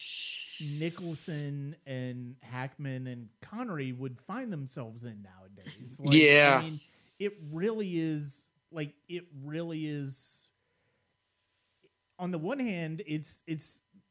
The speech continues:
Speaker 1: disappointing that these great titans have,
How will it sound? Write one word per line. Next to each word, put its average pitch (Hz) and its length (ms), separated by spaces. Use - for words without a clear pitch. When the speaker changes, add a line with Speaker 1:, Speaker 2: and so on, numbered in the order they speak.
Speaker 1:
disappointing 151 920
that 135 460
these 135 340
great 139 400
titans 139 800
have, 131 260